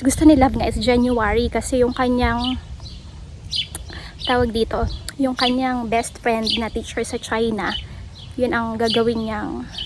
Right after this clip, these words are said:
ano, best man. Sabi ko, hindi pwede ang January kasi masyado pang maraming aasikasuhin.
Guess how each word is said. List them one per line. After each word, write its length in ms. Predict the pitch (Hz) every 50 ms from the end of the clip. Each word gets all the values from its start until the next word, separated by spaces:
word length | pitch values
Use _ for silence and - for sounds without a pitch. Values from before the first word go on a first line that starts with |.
| - - - - - - - - - - - - - - - - - -
ano, 240 | 226 220 220 233
best 400 | 226 202 202 196 196 - - - - 240
man. 400 | 220 208 214 208 - - 240 - - - - - - - - - - - - - - - - - - - - - - -
Sabi 320 | - - 262 269 254 247 285
ko, 160 | - 240 240
hindi 200 | 247 277 311 339 -
pwede 240 | - 349 320 269 269
ang 160 | - 294 277
January 640 | - 269 247 247 254 247 240 226 214 214 247 311 302
kasi 240 | - 254 - 285
masyado 400 | 269 254 262 - 269 247 226 254
pang 160 | 240 - 262 240
maraming 320 | 240 240 233 240 233 220
aasikasuhin. 1040 | 220 240 - - - 254 - 226 - - 226 214 214 - 247 226 202 202 214 233